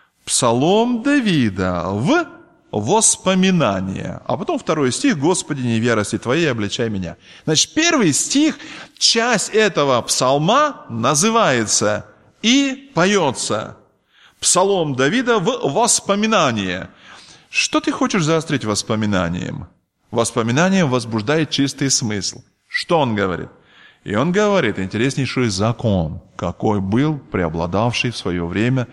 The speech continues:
на какую-то единицу времени в его внутренности. Это про кого он поет? Про себя. Он раскрывает свое естество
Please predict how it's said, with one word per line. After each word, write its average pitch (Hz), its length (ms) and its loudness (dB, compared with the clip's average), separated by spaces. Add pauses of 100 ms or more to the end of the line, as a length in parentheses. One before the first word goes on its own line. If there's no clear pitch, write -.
(120)
на 107 120 -4
какую-то 101 380 -2
единицу 92 420 -2
времени 117 420 0
в 95 60 -4
его 90 280 -2
внутренности. 98 640 -8 (540)
Это 139 160 -2
про 165 140 0
кого 165 240 2
он 90 120 0
поет? 80 440 -6 (460)
Про 147 120 -12
себя. 190 360 -4 (1160)
Он 131 140 2
раскрывает 190 560 0
свое 185 280 0
естество 226 1120 0